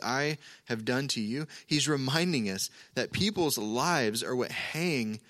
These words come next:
in the balance. I've said it before, and I'll say it again, and I'll say it as many times as I can, that there are no menial tasks in the kingdom of God.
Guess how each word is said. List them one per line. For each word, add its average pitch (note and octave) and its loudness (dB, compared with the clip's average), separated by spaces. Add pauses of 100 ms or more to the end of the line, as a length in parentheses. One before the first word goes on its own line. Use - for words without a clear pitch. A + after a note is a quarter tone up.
(280)
in A2 -6
the G#2+ -2
balance. F2+ -8 (800)
I've B2 -8
said C3 2
it B2+ 0
before, G#2+ -2 (300)
and G2+ -4
I'll A#2 0
say C3 4
it C3+ 2
again, A#2 2
and - -8
I'll A2 0
say C3 4
it B2+ 2
as A2+ 2
many C3 2
times C3 0
as A#2 -2
I A2+ 0
can, A#2 -2
that G2+ -4
there C3+ 0
are B2 0
no C#3 0 (260)
menial D#3 0
tasks C3 -2
in A#2 0
the A2 -2
kingdom B2 -2
of G2+ -4
God. G#2 -6